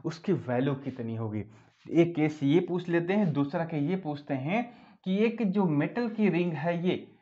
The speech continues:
ये ब्रोकन है, ये टूटी हुई है, ये ब्रोकन, ब्रोकन मेटल रिंग, ठीक है, ये ब्रोकन नहीं है, और इसमें अगर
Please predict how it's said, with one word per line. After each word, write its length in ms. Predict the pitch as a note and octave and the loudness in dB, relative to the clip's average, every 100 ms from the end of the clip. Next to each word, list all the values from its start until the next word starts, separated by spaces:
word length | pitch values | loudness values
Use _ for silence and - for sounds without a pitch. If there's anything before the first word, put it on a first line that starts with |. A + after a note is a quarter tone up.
| _ C3+ | _ -8
ये 200 | D3+ F#3 | -2 -2
ब्रोकन 500 | A2 D3 D3+ F#3 D#3+ | 0 0 2 2 0
है, 180 | D3 C#3+ | 0 -2
ये 80 | C#3 - | -2 -4
टूटी 260 | F3 E3+ E3+ | -6 0 0
हुई 240 | D3 C#3+ | 2 2
है, 120 | C#3+ - - C#3 | 2 -2 -10 -4
ये 120 | C3+ | -4
ब्रोकन, 560 | A2 C3 C#3+ - C#3+ G#2 - _ _ _ _ _ _ _ _ _ C2+ _ _ _ _ _ _ _ _ - | -2 0 0 2 -2 -2 -10 _ _ _ _ _ _ _ _ _ _ _ _ _ _ _ _ _ _ -14
ब्रोकन 540 | A#2 B2+ G3 G3+ A3 G#3+ | -10 0 2 2 2 2
मेटल 380 | E3 C#3+ C3 A2 | 2 2 0 -4
रिंग, 200 | - - - _ _ _ _ _ _ _ _ - _ _ _ _ _ _ _ - F#2 _ _ _ _ _ | -10 -16 -20 _ _ _ _ _ _ _ _ -20 _ _ _ _ _ _ _ -20 -20 _ _ _ _ _
ठीक 120 | G3 G#3+ | -2 -2
है, 200 | - D3+ | -2 0
ये 80 | |
ब्रोकन 360 | F#3+ G3+ G3+ G#3+ | 6 6 8 6
नहीं 240 | A3 A#3 A3+ | 8 8 6
है, 240 | C3+ - | 4 -2
और 220 | - D#3+ C#3 | 4 4 4
इसमें 480 | F3 F#3 C4+ C#4+ C#4 | 0 0 4 6 6
अगर 340 | G3 F#3+ G#3+ | 2 6 4